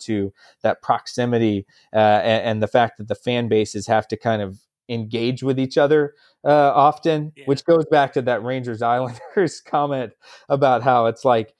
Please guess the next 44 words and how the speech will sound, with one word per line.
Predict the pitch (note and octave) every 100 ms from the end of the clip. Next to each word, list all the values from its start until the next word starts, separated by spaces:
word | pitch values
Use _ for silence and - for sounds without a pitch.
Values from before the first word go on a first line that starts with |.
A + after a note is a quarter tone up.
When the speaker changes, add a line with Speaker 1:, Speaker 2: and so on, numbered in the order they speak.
| _ _
Speaker 1:
if | A2+
you | D3
get | D3 F3+
on | E3
the | D3+
Long | C3+ C#3+ C#3+
Island | C#3 C3 A#2+
Railroad | A#2+ C#3 C#3 B2 A#2 A2+
at, | A2+ A2+ G#2+ G#2 -
uh, |
uh, | A2+ G#2+ G2+ G2+ G2 - A2+ G#2+ G2+
at | A2 A2
Thirty-fourth | - B2+ B2 - B2 A#2+
Street, | - A#2+ G2+
Penn | C3+ A#2+
Station, | A2+ B2 B2 - G#2+ G2+ _ _ _ -
uh, | A#2 A2
you | C#3+ D3+
will | D3+ C#3
encounter | - B2+ B2 E3 E3 D3
both | B2+ C3 C3 - C3
Islander | C#3+ D#3+ D3+ C#3
fans | - C3 B2 A#2+ A#2+
who | B2
are | A#2
going | B2+ C#3 C3 A2+ -
out | C3 B2+ -
back | B2 A#2 A2+
to | B2+
their | A2 A#2+
homes, | C3+ C3+ B2 A2+
uh, |
uh, | A#2 A2+ A2 G#2+ G#2 G2+ A#2 B2+ B2
Speaker 2:
<laughs> | -
Speaker 1:
and | C3+ C3+
also | C3 C#3 - C3+
Ranger | A2+ A#2+ D3+ C3+
fans | B2 B2 A2+ A2+
who | B2
are | A#2 A2+
literally | B2+ C#3 C3 B2
in | A2
the | G#2
basement | - A#2+ B2+ - A#2